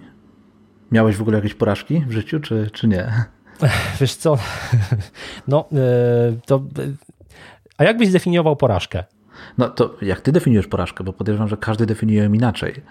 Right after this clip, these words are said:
Speaker 2: No bo z-, mnie się wydaje, bo to jest słowo trochę spoza mojego słownika, więc ja, e,
Speaker 1: No i to
Speaker 2: mnie
Speaker 1: jest
Speaker 2: się
Speaker 1: odpowiedź
Speaker 2: wydaje,
Speaker 1: na moje
Speaker 2: że
Speaker 1: pytanie. <laughs>
Speaker 2: <laughs> Mnie, w-, ale powiem ci dlaczego, no bo mnie się wydaje, że porażka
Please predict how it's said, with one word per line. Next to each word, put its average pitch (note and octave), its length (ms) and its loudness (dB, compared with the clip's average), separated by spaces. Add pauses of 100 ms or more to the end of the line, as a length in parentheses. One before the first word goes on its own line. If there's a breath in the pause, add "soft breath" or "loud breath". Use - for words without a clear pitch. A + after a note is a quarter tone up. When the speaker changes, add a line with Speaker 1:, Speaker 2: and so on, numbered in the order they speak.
(580 loud breath)
Speaker 2:
No C3+ 100 2
bo C3+ 240 2
z-, A#2+ 100 -2
mnie C#3 320 2
się B3+ 140 -4
wydaje, D#3+ 180 0
bo C#3+ 100 0
to G#3+ 100 -2
jest C4+ 160 -6
słowo A3+ 320 -2
trochę A#3 280 -2
spoza A3+ 300 0
mojego G#3+ 260 -2
słownika, D#3+ 540 -2 (320 loud breath)
więc C3 300 0
ja, D3 180 2
e, E3 40 -2 (360)
Speaker 1:
No D3 60 2
i C#3 100 -2
to F3 100 0
Speaker 2:
mnie F#3+ 60 2
Speaker 1:
jest F3 120 -2
Speaker 2:
się B3 80 -8
Speaker 1:
odpowiedź D#3 180 0
Speaker 2:
wydaje, D3 40 -4
Speaker 1:
na D3 80 2
moje C#3 100 2
Speaker 2:
że C3 40 0
Speaker 1:
pytanie. C3 460 -2 (460)
<laughs> C3 480 2
Speaker 2:
<laughs> - 500 -6
Mnie, D3 200 0
w-, D3 400 -6
ale E3+ 200 2
powiem A3 180 0
ci B3+ 120 -2
dlaczego, F#3 400 0
no A2+ 100 -2
bo B2 80 -2
mnie F#3 160 -2
się B3+ 100 -8
wydaje, F#3+ 280 -2
że E3 80 -2
porażka D3 800 0